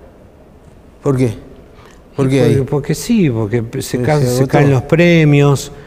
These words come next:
Speaker 2: que son las gran-, los grandes incentivadores de, de un músico. Mi papá era, eh, corredor de rulemanes. Estaba desde las siete de la mañana hasta las ocho de la noche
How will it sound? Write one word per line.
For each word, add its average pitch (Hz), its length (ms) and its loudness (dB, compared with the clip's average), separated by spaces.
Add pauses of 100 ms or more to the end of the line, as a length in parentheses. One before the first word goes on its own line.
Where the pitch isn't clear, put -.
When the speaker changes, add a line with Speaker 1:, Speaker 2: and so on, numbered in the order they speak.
(160)
Speaker 2:
que 110 100 -2
son 123 320 2
las 107 160 2
gran-, 123 340 0
los 110 140 2
grandes 123 580 2 (400)
incentivadores 117 960 2
de, 98 480 2 (440)
de 113 200 0
un 127 140 2
músico. 139 440 2
Mi 107 120 2
papá 127 360 2
era, 104 360 2 (340)
eh, 110 140 -2
corredor 117 520 4
de 113 140 6
rulemanes. 113 840 2 (360)
Estaba 120 440 0
desde 107 200 4
las 107 100 0
siete 139 260 2
de 123 60 4
la 117 80 4
mañana 143 260 4
hasta 117 160 0
las 104 180 0
ocho 123 200 2
de 113 60 4
la 117 100 2
noche 131 520 0